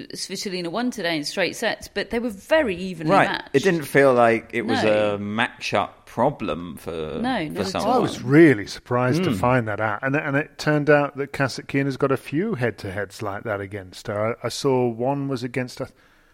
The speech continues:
Speaker 3: a Madison Keys. She's got a
Speaker 1: See, that makes more
Speaker 2: That
Speaker 1: sense
Speaker 2: makes
Speaker 1: to
Speaker 2: more
Speaker 1: me.
Speaker 2: sense, just sort of hit off the
Speaker 1: Kasatkina
Speaker 2: court.
Speaker 1: just can get hit off the court. You know, I, I fear a bit for Svitolina against Sabalenka, and I would fear probably even more for,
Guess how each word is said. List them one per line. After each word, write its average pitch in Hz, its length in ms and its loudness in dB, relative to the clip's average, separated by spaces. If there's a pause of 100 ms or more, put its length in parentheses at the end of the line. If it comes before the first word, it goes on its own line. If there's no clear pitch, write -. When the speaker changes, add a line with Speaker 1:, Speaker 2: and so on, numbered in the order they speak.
(180)
Speaker 3:
a 127 80 -12
Madison 139 500 -2
Keys. 170 600 -2 (340)
She's - 220 -8
got - 180 2 (140)
a 262 60 -8
Speaker 1:
See, 294 180 -2
that 302 300 2
makes 277 240 0
more 254 120 2
Speaker 2:
That 226 120 2
Speaker 1:
sense 185 80 0
Speaker 2:
makes 175 160 2
Speaker 1:
to 151 60 -2
Speaker 2:
more 120 80 2
Speaker 1:
me. - 80 0
Speaker 2:
sense, 143 360 2
just 127 140 -2
sort - 120 -8
of 269 140 2
hit - 180 4
off - 80 4
the 254 140 2
Speaker 1:
Kasatkina 226 140 0
Speaker 2:
court. 208 160 2
Speaker 1:
just - 300 -2 (680)
can 214 360 0
get 196 200 0
hit 175 240 -6
off 160 160 -8
the 151 80 -10
court. 113 480 -2
You 160 140 -4
know, 147 240 0
I, - 160 2 (480)
I 170 80 0
fear 190 380 4
a 180 40 2
bit 180 240 -2
for - 80 -14
Svitolina 165 840 -4
against 185 360 -4
Sabalenka, 175 460 -2
and 165 160 0
I 160 120 2
would 156 200 -4 (420)
fear 165 300 0
probably 170 480 -2
even 156 340 -4
more 135 360 -2
for, 131 420 -4